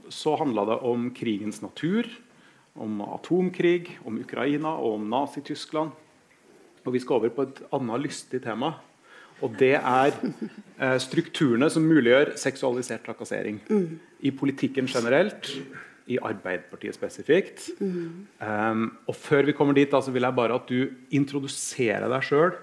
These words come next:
Speaker 1: kort, forteller litt om bøkene du har skrevet tidligere også,
Speaker 2: Mm.
Speaker 1: og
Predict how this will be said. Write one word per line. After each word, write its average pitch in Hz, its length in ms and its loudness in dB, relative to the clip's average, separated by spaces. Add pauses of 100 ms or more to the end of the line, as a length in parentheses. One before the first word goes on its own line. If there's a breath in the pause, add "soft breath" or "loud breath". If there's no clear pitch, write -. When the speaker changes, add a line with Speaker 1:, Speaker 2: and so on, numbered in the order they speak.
(160)
Speaker 1:
kort, - 460 0 (680)
forteller 151 500 4
litt - 440 -2 (420)
om 170 500 6
bøkene 151 320 4
du 165 80 4
har 170 60 4
skrevet 151 300 0
tidligere 131 440 -2
også, 254 300 4 (120)
Speaker 2:
Mm. 233 360 0 (420)
Speaker 1:
og 175 460 6